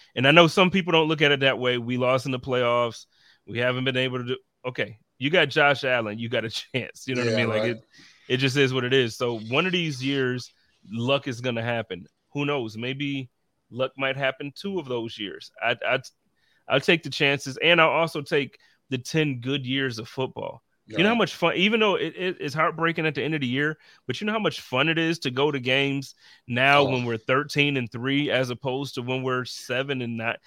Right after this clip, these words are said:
Speaker 1: Like, it's just a completely <laughs> different season.
Speaker 2: Yeah, I didn't, from, from my perspective growing up, right? So I did follow Jordan to whatever team he was
Speaker 1: Mm-hmm.
Speaker 2: at, bro. The first game that I went to of his was Cleveland. This is wh-, how he met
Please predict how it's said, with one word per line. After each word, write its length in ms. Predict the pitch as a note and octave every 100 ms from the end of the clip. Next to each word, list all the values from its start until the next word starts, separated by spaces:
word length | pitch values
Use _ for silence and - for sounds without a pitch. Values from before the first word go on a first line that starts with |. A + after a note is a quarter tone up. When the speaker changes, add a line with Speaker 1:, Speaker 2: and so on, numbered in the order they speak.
| - -
Speaker 1:
Like, 140 | D3+
it's 120 | F#3 G3
just 180 | G#3+
a 60 | G3
completely 600 | F#3+ D#3+ - G3 F#3 F#3
<laughs> 160 | D#3 -
different 520 | F3+ F#3 E3+ C#3+ -
season. 520 | - F3+ G#3 C#3+ A2+ A#2
Speaker 2:
Yeah, 600 | A#2 A#2 A#2+ E3 C3 A#2
I 100 | B2+
didn't, 240 | B2 A#2+ A2+
from, 460 | C#3 B2 A#2+ A2+ - - -
from 160 | A2+
my 160 | A#2 D3+
perspective 580 | C3 C3 C#3+ C#3+ C3+ A#2+
growing 260 | B2 A#2+ B2
up, 120 | G2+
right? 180 | A2 A2
So 100 | G2
I 100 | G#2+
did 240 | A#2+ A#2
follow 360 | - A2+ A2 G#2
Jordan 320 | A2 A2 G#2
to 80 | G#2
whatever 280 | G#2+ G#2+ G2
team 180 | G#2 A2
he 60 |
was 180 | G#2 G2
Speaker 1:
Mm-hmm. 200 | A#2+ B2
Speaker 2:
at, 60 | C3
bro. 160 | G2 F#2+ - - -
The 100 | A2
first 460 | - C#3+ D3+ D3
game 460 | C#3+ C#3 C#3 B2+ B2 _ _ -
that 120 | A2
I 160 | A2+
went 240 | A2+ A#2 A#2
to 100 | A2+
of 120 | G2
his 500 | G#2+ G2 F#2+ F#2+ - _ _ _
was 560 | A2+ A2 G2+ G2 F#2 -
Cleveland. 500 | - A#2+ B2+ C3+ C#3 C3+
This 160 | A#2
is 120 | A#2+ A#2
wh-, 140 | A#2
how 180 | A#2+ A#2+
he 160 | B2 A#2
met 340 | A2+ A2 G2+